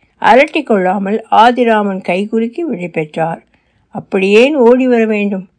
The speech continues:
இங்கு வந்து என்ன சாதித்தோம்? தேச துரோகி என்ற பட்டம்தான் கிடைத்தது. பொது கழிப்பிடத்தை விடவும் மோசமான மூத்திர மலவாடை அடிக்கும் லாக்அப் ரூம்களில் அடைபட்டு அடிபட்டதுதான் மிச்சம்." பேசாமல் ஜோன்ஸ் கொடுத்த வேலையை ஒத்துக்கொண்டு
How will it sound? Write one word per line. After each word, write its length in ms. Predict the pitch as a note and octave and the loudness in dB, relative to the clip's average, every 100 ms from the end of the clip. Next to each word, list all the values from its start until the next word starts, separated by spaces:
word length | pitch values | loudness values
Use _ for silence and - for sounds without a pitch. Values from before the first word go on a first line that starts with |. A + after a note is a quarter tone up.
| _ _ _ | _ _ _
இங்கு 280 | - F3 E3+ | -10 -6 -2
வந்து 300 | E3+ G#3 B3+ | 0 0 2
என்ன 340 | A3 G3+ C4+ C4 | 2 2 0 2
சாதித்தோம்? 640 | A3+ G3+ F3+ F3 D#3+ D#3+ - _ _ _ - | 0 0 -2 -8 -10 -10 -12 _ _ _ -8
தேச 400 | F3 G#3+ G#3+ A3 | 0 2 2 -2
துரோகி 520 | F#3+ F#3+ F#3+ F3+ G3 | -2 -4 -4 -2 0
என்ற 320 | A3+ G3+ G3 G3 | 2 2 -2 -4
பட்டம்தான் 640 | F3 F3 G#3+ F#3+ E3+ D#3 G#3+ | -6 -4 -4 -4 -6 -6 -6
கிடைத்தது. 720 | A3+ F#3+ F#3+ F#3+ F3+ G3+ - _ _ _ | -6 -6 -6 -6 -6 -8 -14 _ _ _
பொது 300 | - G#3 B3+ B3+ | -4 -2 0 0
கழிப்பிடத்தை 580 | A#3 A#3+ B3 B3 A#3+ A#3+ | 0 0 -2 -6 0 0
விடவும் 460 | A#3+ B3 C4 C#4 | 2 0 0 -2
மோசமான 680 | F#3+ G3+ A3+ C4 B3 B3+ C4+ | -2 -2 -2 0 0 0 -2
மூத்திர 500 | A#3+ G#3 A#3 B3 A#3+ | -2 -2 -2 0 -2
மலவாடை 680 | G#3+ F#3 G#3 A#3 A#3 A3+ G#3+ | -2 -2 0 0 0 0 -2
அடிக்கும் 520 | F#3+ G3+ G#3 G#3+ A3+ _ _ _ - | -2 -6 -6 -6 -8 _ _ _ -8
லாக்அப் 560 | E3+ G3+ B3 A#3+ A#3 | -2 2 2 0 -4
ரூம்களில் 580 | G#3+ A3+ A#3+ A3+ G#3 G3 | 0 2 4 2 2 0
அடைபட்டு 600 | F3+ D#3 G#3+ A3+ A3+ A#3 | 0 0 0 0 -2 -2
அடிபட்டதுதான் 960 | F#3+ D#3+ A3 B3+ A#3+ B3+ A#3+ A#3+ B3 B3+ C#4 | -2 -2 -2 -2 0 -2 -2 -2 -2 -2 -2
மிச்சம்." 420 | G#3 G#3 - - _ _ _ _ _ _ - | -6 -6 -12 -14 _ _ _ _ _ _ -6
பேசாமல் 680 | G3+ F#3+ - G3 F#3+ G#3 | -4 -2 -2 -2 -2 -2
ஜோன்ஸ் 440 | G#3 G3 G3+ G#3+ - | -2 -2 -2 -2 -4
கொடுத்த 360 | G#3+ G3 G3+ | -10 -8 -6
வேலையை 500 | F#3 F#3+ G3+ G3+ G3 | -6 -4 -2 -2 -2
ஒத்துக்கொண்டு 680 | F#3 F3+ - G3+ F#3 F#3 F3+ | -4 -6 -8 -10 -8 -8 -8